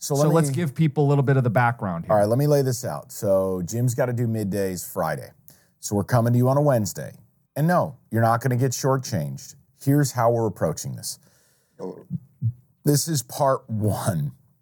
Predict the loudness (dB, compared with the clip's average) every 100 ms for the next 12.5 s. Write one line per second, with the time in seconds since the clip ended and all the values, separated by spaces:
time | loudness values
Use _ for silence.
0 | _ _ _ _ 0 2 2 0 -2 -8
1 | _ -4 2 2 0 -10 -12 -20 _ _
2 | _ _ _ _ _ _ _ _ _ _
3 | -10 -2 2 2 2 2 2 2 2 2
4 | 2 -2 -6 -4 -4 -4 -12 -14 -14 -16
5 | _ _ _ _ -10 -2 0 2 4 4
6 | 4 2 0 0 -2 -4 -8 -14 -12 -12
7 | -12 _ _ -6 -2 2 2 2 2 0
8 | 0 -6 -6 -4 -4 -4 -4 -6 -6 -6
9 | -8 -4 -2 -2 -6 -10 -4 0 0 -4
10 | _ _ _ _ -20 _ _ _ _ _
11 | -8 0 2 2 2 0 0 2 2 0
12 | 0 0 0 -2 -8